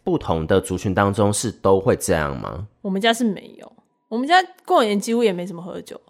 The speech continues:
Speaker 2: 好朋-，
Speaker 1: 嗯。
Speaker 2: 呃，爸爸亲戚啊，或是朋友来，
Speaker 1: 对。
Speaker 2: 偶尔，偶尔才会喝，但因为他们来都是开车来，
Speaker 1: 啊，
Speaker 2: 所以
Speaker 1: 不能喝啊。
Speaker 2: 对，不能喝。
Speaker 1: 就是开车的人不能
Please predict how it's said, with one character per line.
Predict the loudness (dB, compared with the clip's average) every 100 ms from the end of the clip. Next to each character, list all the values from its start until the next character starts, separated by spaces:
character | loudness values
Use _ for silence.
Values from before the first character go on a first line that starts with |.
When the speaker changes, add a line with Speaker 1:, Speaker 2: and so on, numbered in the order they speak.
| _
Speaker 2:
好 | -16
朋-， | -8 0
Speaker 1:
嗯。 | 4
Speaker 2:
呃， | 6 6 4 2
爸 | 0 4
爸 | 4
亲 | 4 0 -4
戚 | -4 -2 2
啊， | 4
或 |
是 | 2 -2
朋 | -6
友 | -8 -8
来， | -10 -10 -10 -16 -20 -4
Speaker 1:
对。 | -2 -2 0
Speaker 2:
偶 | 0
尔， | 2 2 0 2
偶 | 0 2
尔 | 0 -4 -10
才 | -14 -8
会 | -6 -6
喝， | -10 -16 -8
但 | 0 2
因 |
为 | 2
他 | 0
们 | 0
来 | 0 -2
都 |
是 | -4
开 | -6 -10
车 | -8 -10
来， | -12 -16 -2
Speaker 1:
啊， | 2 4
Speaker 2:
所 |
以 | 4 0
Speaker 1:
不 | 0
能 | 0 0
喝 | 0 2 4
啊。 | 4
Speaker 2:
对， | 2
不 | -2
能 | -4 -6 -12
喝。 | -16 -18 -4
Speaker 1:
就 | 2
是 | 2
开 | 4 4 4
车 | 2
的 | 0
人 | 0
不 | -2
能 | -4